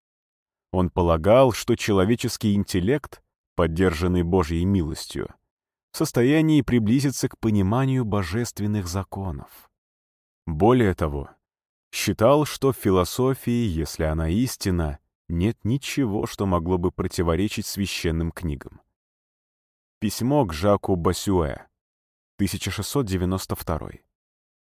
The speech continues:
Учёный надеялся, что тонкие философские рассуждения обоснованно укрепят религиозную веру и помогут примирить ветви христианства.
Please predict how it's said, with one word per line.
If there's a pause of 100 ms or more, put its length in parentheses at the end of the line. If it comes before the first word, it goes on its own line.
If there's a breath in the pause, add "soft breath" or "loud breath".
(260)
Учёный
надеялся,
что
тонкие
философские
рассуждения (520)
обоснованно
укрепят
религиозную
веру
и
помогут
примирить
ветви
христианства.